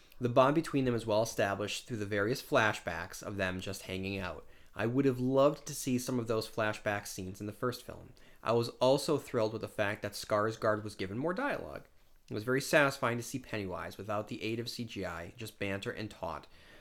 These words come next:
much like Curry was able to do in the original miniseries. The adult cast was phenomenal, with Hader being an obvious standout. His deadpan line de-, delivery had me in stitches.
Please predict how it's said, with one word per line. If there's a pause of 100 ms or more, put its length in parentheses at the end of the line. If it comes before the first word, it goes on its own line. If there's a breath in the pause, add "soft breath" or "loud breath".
(120)
much
like
Curry
was
able
to
do
in
the
original
miniseries. (440 soft breath)
The
adult
cast
was
phenomenal,
with
Hader
being
an
obvious
standout. (280 loud breath)
His
deadpan
line
de-,
delivery
had
me
in
stitches.